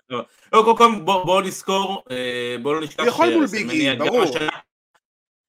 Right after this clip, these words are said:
Speaker 1: רסלמניה גם השנה תהיה שתי לילות.
Speaker 2: אה, כן, אבל אנחנו ראינו השנה שעברה,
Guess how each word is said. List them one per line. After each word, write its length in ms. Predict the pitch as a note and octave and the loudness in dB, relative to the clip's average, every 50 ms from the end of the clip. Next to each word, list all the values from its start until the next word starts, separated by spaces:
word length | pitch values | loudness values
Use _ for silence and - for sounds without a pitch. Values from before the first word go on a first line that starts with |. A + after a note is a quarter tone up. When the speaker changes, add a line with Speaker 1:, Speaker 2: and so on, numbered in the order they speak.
| _ _ _ _ _ _ _ _ | _ _ _ _ _ _ _ _
Speaker 1:
רסלמניה 280 | - C3+ D#3 E3+ E3+ - D#3+ | -6 -4 -4 -4 -2 -2 -2
גם 60 | E3 | -2
השנה 220 | E3+ E3+ D#3 C#3+ C#3+ | -2 -2 -2 -4 -4
תהיה 280 | D3+ C#3 C#3+ D3 C#3+ | -4 -4 -2 -2 -4
שתי 160 | C3+ - C3+ | -4 -4 -6
לילות. 300 | A#2 F2 D2 - _ _ _ _ _ _ _ _ _ _ _ _ _ _ _ _ _ _ _ - | -6 -6 -8 -16 _ _ _ _ _ _ _ _ _ _ _ _ _ _ _ _ _ _ _ -10
Speaker 2:
אה, 200 | C3+ - D3+ E3 E3 | -6 -6 -4 -6 -6
כן, 260 | - A3+ G#3+ F#3 D#3+ | -6 -4 -4 -4 -2
אבל 280 | D#3 D3 C#3 D#3 D3+ D3+ C#3+ - - | -4 -4 -4 -4 -4 -6 -6 -12 -12
אנחנו 380 | E3 E3 D3+ - E3 D3+ C3+ | -12 -12 -12 -12 -14 -14 -8
ראינו 320 | D#3 E3 E3+ F3+ F3 E3 D3+ | -6 -6 -6 -6 -8 -8 -10
השנה 280 | C3+ - C#3+ C#3+ D3 | -10 -12 -12 -12 -12
שעברה, 460 | C3+ - C#3+ C3 B2 B2+ C#3 D3+ D3+ | -12 -12 -12 -12 -12 -10 -8 -6 -6